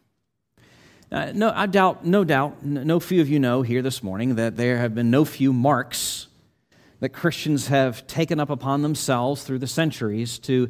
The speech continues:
identify themselves, "This is who I am, and this is who I follow." It's worth noting, however, that there's actually but one mark that Jesus has given us. There's really but one mark that Jesus himself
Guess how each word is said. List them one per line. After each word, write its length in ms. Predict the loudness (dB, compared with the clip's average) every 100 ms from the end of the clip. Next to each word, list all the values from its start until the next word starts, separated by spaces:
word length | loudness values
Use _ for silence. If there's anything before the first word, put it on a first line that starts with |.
| -4 -20 -14 -8
identify 720 | 2 4 4 4 0 0 0
themselves, 560 | 0 -2 0 0 0 0
"This 240 | -2 -2
is 400 | -4 -4 -8 -12 -18 _ _
who 300 | 0 4 4
I 180 | 4
am, 440 | 4 4 2 0 -8 -12
and 180 | -4 -4
this 200 | -4 -4
is 260 | -4 -6 -14 _ _ _ _
who 340 | -2 6 8
I 220 | 8 6 4
follow." 560 | 4 6 6 2 -4 -14 _ _ _ _ _ -20 -20 _ -16
It's 140 | 0
worth 200 | 2 4
noting, 340 | 6 8 8 6
however, 600 | 4 4 4 2 0 0
that 200 | -2 0
there's 200 | 0 2
actually 420 | 0 -2 0 0
but 220 | 0 -2
one 260 | 4 6 6
mark 340 | 4 0 -2
that 180 | -4 -4
Jesus 540 | 0 2 2 -2 0
has 140 | -2 0
given 240 | 0 -2
us. 340 | -4 -8 -12 -16 _ _ _ _ _ _ _ _ _ _ _ _ _ _ _ _ _
There's 180 | -4 0
really 220 | 4 4
but 200 | 4 2
one 300 | 2 4 6
mark 380 | 4 4 2 -2
that 300 | -8 -6 -4
Jesus 540 | -2 0 2 0 -4 -2
himself 1080 | -2 0 -2 0 2 4 2 -4 -12 -18